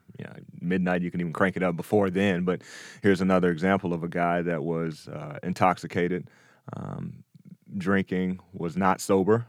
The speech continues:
uh, and you know, one day before his life was one way, and now he's looking at a completely different life trajectory because he made a bad decision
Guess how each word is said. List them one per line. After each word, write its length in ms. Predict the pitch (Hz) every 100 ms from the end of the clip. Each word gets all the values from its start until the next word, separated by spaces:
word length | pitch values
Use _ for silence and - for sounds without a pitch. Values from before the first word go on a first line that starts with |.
| -
uh, 380 | - - 139 - -
and 420 | 85 160 78 156 - _ - - _ _ _ - -
you 160 | - 87
know, 140 | 80 - - 64 - -
one 340 | 90 98 98
day 160 | 95 95
before 380 | 87 - 98 98
his 180 | 95 95
life 240 | 92 92
was 140 | 92
one 220 | 92 98 98
way, 260 | 101 107
and 340 | 92 85 80 82
now 200 | 87 90
he's 180 | 87 90
looking 240 | 90 90
at 100 | 85
a 40 |
completely 420 | 80 85 101 80 85
different 300 | 87 85 82
life 180 | 85
trajectory 560 | - 87 90 87 80 82
because 300 | 78 - 80
he 80 | 87
made 160 | 82 80
a 40 |
bad 240 | 78 82 80
decision 480 | - 90 85 80